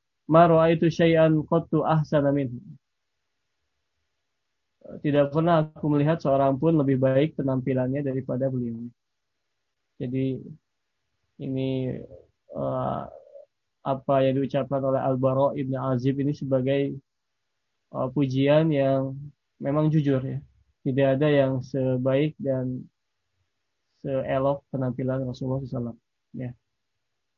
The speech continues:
Sebagaimana Rasulullah sallallahu alaihi wasallam katakan, "Innallaha jamil yuhibbul jamal." Sesungguhnya Allah itu maha indah dan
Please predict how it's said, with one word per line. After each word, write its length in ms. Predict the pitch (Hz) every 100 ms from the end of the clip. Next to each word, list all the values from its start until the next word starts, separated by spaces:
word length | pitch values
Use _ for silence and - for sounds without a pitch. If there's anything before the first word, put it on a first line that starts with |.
| _ _ _ _ _ _ _
Sebagaimana 360 | 135 131 131 131
Rasulullah 240 | 131 135 127
sallallahu 160 | 131
alaihi 240 | 135 131 123
wasallam 960 | - - - - - _ _ _ -
katakan, 360 | 135 139 131 156
"Innallaha 400 | 143 135 139 143
jamil 480 | 131 135 135 170 185
yuhibbul 440 | 160 160 156 151 139
jamal." 400 | 147 156 131 143 -
Sesungguhnya 480 | 135 135 131 139 147
Allah 180 | 131 131 131
itu 80 |
maha 240 | 143 127 127
indah 320 | 135 143 170
dan 320 | 151 151 175